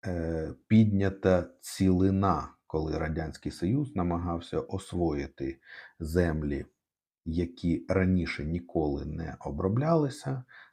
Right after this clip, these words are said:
Цей проект був провальний, і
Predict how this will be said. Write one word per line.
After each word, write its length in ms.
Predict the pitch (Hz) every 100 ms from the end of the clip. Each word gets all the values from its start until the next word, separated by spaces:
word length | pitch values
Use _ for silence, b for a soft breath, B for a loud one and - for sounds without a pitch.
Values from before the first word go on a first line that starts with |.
| _
Цей 200 | - 80
проект 580 | - 82 78 71 - -
був 320 | 69 73 -
провальний, 840 | - 85 104 127 135 127 127 127 b b _ _
і 380 | 98 113 131